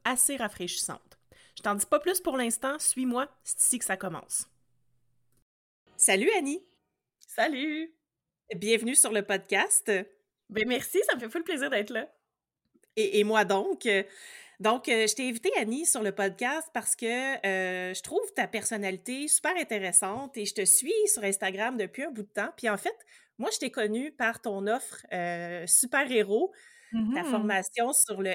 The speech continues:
Speaker 1: S E O, euh, dans laquelle on est, euh, le héros de notre formation. Donc,
Speaker 2: Exact.
Speaker 1: euh, j'en,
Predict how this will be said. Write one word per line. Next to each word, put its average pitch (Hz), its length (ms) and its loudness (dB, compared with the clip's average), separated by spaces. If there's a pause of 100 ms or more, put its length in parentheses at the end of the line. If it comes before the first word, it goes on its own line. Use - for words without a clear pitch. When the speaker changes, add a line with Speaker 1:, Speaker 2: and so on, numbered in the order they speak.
Speaker 1:
S 247 240 4
E 214 200 2
O, 226 260 2 (560)
euh, 190 540 2 (200)
dans 202 140 2
laquelle 302 400 2
on 214 200 4
est, 247 320 0
euh, 185 840 -4
le 190 200 2
héros 247 280 2
de 339 60 -4
notre 214 180 0
formation. 190 580 -2 (240)
Donc, 196 320 2
Speaker 2:
Exact. 233 60 6 (340)
Speaker 1:
euh, 196 60 0
j'en, 190 200 0